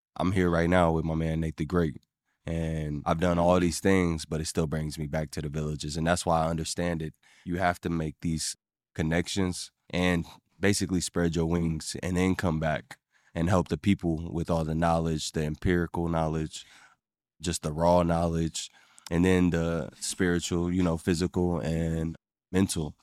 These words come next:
health that you can help them with. So I think, honestly, the hardships aren't as hard as we think. It's just always about being persistent. I think keys to success are always patience and routine.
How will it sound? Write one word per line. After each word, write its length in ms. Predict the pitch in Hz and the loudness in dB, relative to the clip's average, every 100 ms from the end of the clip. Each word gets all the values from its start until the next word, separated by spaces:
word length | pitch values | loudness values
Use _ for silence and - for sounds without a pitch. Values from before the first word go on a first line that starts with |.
| - - | -20 -8
health 240 | - 82 - | -2 -2 0
that 180 | 87 87 | -4 -4
you 60 | |
can 100 | 85 | -4
help 200 | 87 80 | -2 -4
them 180 | - 80 | -4 -4
with. 220 | 78 78 | -4 -6
So 400 | - 82 80 80 - _ _ _ - | -2 -2 -2 -4 -10 _ _ _ -6
I 80 | 92 | 0
think, 280 | 123 120 69 | 4 4 6
honestly, 720 | 87 92 92 - 90 82 82 - _ _ _ _ _ _ _ _ _ _ _ | 4 4 2 0 0 0 -2 -10 _ _ _ _ _ _ _ _ _ _ _
the 100 | 101 | -4
hardships 600 | 90 104 110 98 104 - | 2 4 4 4 2 2
aren't 200 | 92 90 | 4 4
as 140 | 82 - | 2 -2
hard 300 | 90 90 85 | 2 2 2
as 160 | 78 | 0
we 80 | 80 | -4
think. 340 | - 87 87 - | -4 -2 -2 -6
It's 160 | 85 - | -8 -4
just 180 | 90 82 | -4 0
always 320 | 85 85 80 | 0 0 -2
about 260 | 78 78 76 | -2 -4 -2
being 180 | 80 | -4
persistent. 580 | 78 76 85 80 87 82 - _ _ _ - | -4 -4 -4 -4 -6 -8 -10 _ _ _ -8
I 120 | 85 | -2
think 300 | 92 87 - | 2 2 0
keys 440 | 104 92 90 80 | 0 2 2 -2
to 280 | - 80 76 | -4 -2 -2
success 640 | - 82 - 87 80 - - _ | -4 -6 -2 -2 -2 -6 -12 _
are 140 | - 69 | -2 2
always 320 | 82 80 78 | 2 2 -2
patience 440 | - 82 - 78 | -2 -2 -2 -4
and 140 | 80 78 | -4 -6
routine. 460 | 76 - 76 71 | -6 -4 -4 -6